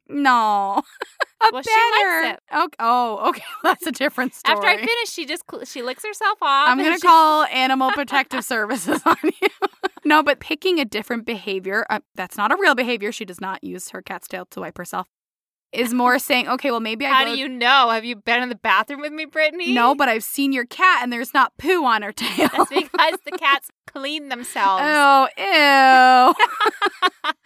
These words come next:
Speaker 1: Okay, anyway, back to reality, <laughs> is that instead, knowing that cue and saying, "Okay, well, I'm only gonna go get toilet paper maybe after I've eaten a full meal, so I'm not hungry."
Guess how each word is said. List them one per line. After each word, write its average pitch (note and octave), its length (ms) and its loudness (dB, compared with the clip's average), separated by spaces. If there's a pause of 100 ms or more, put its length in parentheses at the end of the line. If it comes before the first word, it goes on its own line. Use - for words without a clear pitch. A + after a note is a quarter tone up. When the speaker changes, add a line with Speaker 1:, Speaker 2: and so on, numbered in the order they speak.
(340)
Speaker 1:
Okay, D#4 160 2
anyway, D#4 580 2
back C4 220 0
to D4 160 -8
reality, B3 680 0 (200)
<laughs> C5+ 200 -12
is D#4+ 560 0
that B3 280 2
instead, B3 920 -2 (140)
knowing B3+ 460 2
that A#3 260 0
cue G#3+ 460 -6
and B3 180 -6
saying, G3 340 -6
"Okay, A3 380 -4
well, B3+ 200 -4
I'm A3+ 260 0
only C#4+ 300 0
gonna C4 240 0
go A3+ 540 0
get - 180 -4
toilet G3+ 220 -4
paper F#3 380 -6 (500)
maybe G3+ 380 -4 (600)
after E3+ 300 -4
I've F#3+ 140 -4
eaten G3+ 160 -6
a G3+ 60 -6
full A#3+ 220 -2
meal, A#3 320 2
so - 180 -4
I'm G3 120 -2
not G3+ 200 2
hungry." A#3+ 520 -4